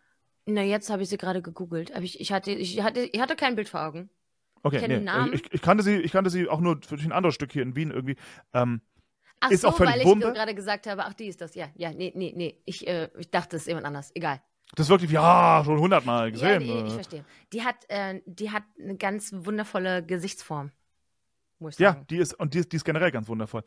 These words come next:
Speaker 1: Mhm.
Speaker 2: So, wir lernen also diese drei älteren Damen kennen, die eigentlich alle Mitte siebzig sein sollten, weil sie alle, soweit ich das verstanden habe, in die gleiche Schulklasse gingen.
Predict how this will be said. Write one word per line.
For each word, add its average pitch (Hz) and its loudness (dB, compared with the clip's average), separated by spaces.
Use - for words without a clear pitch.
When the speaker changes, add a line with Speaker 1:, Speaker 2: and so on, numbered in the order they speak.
Speaker 1:
Mhm. 170 -10
Speaker 2:
So, 143 0
wir 175 6
lernen 226 6
also 175 -2
diese 156 -6
drei 139 0
älteren 135 -4
Damen 143 -2
kennen, 156 -4
die 139 -6
eigentlich 139 0
alle 131 -2
Mitte 127 -6
siebzig 117 -10
sein 98 -6
sollten, 160 2
weil 123 0
sie 127 -6
alle, 143 0
soweit 123 -4
ich 123 -14
das - -12
verstanden 131 -4
habe, 135 -8
in 135 -8
die 131 -6
gleiche 120 -6
Schulklasse 123 -4
gingen. 156 0